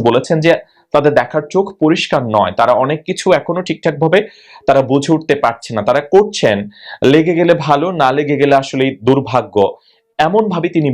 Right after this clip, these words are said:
বলেছেন। অনেকটা, আহ, শেখ হাসিনা যেরকম ভাবে শেষের দিকে এসে বলেছিলেন বা তার শেষ সংবাদ সম্মেলন চীন সফর শেষে এসে দুর্নীতি নিয়ে যখন তাকে প্রশ্ন করা হয়েছে, তখন তিনি বলেছেন যে, আহ, তার পিয়নও চারশো কোটি টাকার মালিক।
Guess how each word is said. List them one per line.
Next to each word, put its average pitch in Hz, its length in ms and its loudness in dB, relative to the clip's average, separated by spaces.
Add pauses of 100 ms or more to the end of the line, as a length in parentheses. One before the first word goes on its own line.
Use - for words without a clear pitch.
বলেছেন। 131 380 -2 (240)
অনেকটা, 180 300 2 (640)
আহ, 113 180 4 (120)
শেখ 170 180 -2
হাসিনা 190 340 2
যেরকম 165 360 0
ভাবে 165 240 0
শেষের 165 340 2
দিকে 143 200 -2
এসে 147 100 2 (100)
বলেছিলেন 135 420 2 (100)
বা 113 60 6 (160)
তার 117 200 2
শেষ 147 140 0 (100)
সংবাদ 123 340 0
সম্মেলন 123 380 0
চীন 117 120 -4 (100)
সফর 135 280 -2
শেষে 131 280 -2
এসে 123 180 0 (580)
দুর্নীতি 175 400 2
নিয়ে 175 180 0
যখন 165 200 -2
তাকে 151 220 -6
প্রশ্ন 139 220 -2 (120)
করা 135 200 2
হয়েছে, 151 340 0 (520)
তখন 185 200 -4 (100)
তিনি 156 120 0 (100)
বলেছেন 165 300 0 (120)
যে, 123 100 4 (760)
আহ, 113 160 2 (100)
তার 151 120 4 (200)
পিয়নও 208 440 2
চারশো 165 320 0
কোটি 143 200 -4
টাকার 117 200 0 (120)
মালিক। 98 280 0